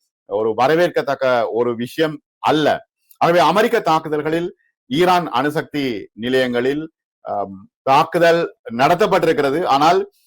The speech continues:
இது முழுமையான ஒரு தாக்குதலா என்று கேட்டால் ஈரான் சொல்கிறது, இல்லை, நாங்கள் அங்கிருந்து,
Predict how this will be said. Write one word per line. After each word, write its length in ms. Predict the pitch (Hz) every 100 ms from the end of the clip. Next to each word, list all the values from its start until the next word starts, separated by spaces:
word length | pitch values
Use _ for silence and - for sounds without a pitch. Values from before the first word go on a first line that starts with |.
| _ _
இது 240 | 123 143 156
முழுமையான 680 | 156 196 214 196 185 175
ஒரு 220 | 165 160 160
தாக்குதலா 520 | 143 147 151 147 143 123
என்று 240 | 127 127
கேட்டால் 300 | 123 160 156
ஈரான் 220 | 151 151
சொல்கிறது, 440 | 143 135 135 135 127
இல்லை, 300 | 139 143 143
நாங்கள் 300 | 131 127 120
அங்கிருந்து, 540 | 123 127 127 143